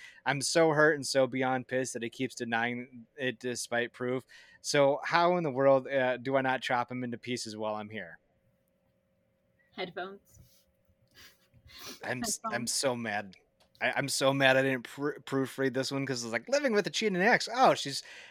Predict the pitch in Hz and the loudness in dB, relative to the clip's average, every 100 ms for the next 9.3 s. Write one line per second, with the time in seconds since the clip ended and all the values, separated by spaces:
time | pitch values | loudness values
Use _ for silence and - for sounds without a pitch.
0 | - 151 151 147 156 143 131 127 151 143 | -2 4 6 8 6 6 4 4 2 2
1 | 139 135 131 147 156 - 127 127 123 - | 0 2 2 2 0 -2 -4 -2 -2 -2
2 | 127 135 - - - - 233 202 123 _ | -2 -2 -4 -10 -14 2 6 6 4 _
3 | - - 220 - 165 143 147 151 143 135 | -6 -4 -2 0 2 4 6 4 4 2
4 | 127 180 302 - 139 - 139 147 131 120 | 0 0 0 0 -4 -4 -2 2 2 4
5 | 135 127 - 127 120 - 123 120 117 - | 2 2 0 -2 -2 -2 -4 -4 -6 -2
6 | 117 117 110 98 - 156 190 170 143 143 | -2 -2 -4 -4 2 2 2 0 2 2
7 | 143 - - 135 143 143 143 139 - - | 2 -2 -4 -2 0 2 2 2 -4 -14
8 | - _ - 233 247 - 233 202 165 185 | -20 _ -2 0 0 0 0 6 8 8
9 | 330 294 - | 8 4 -4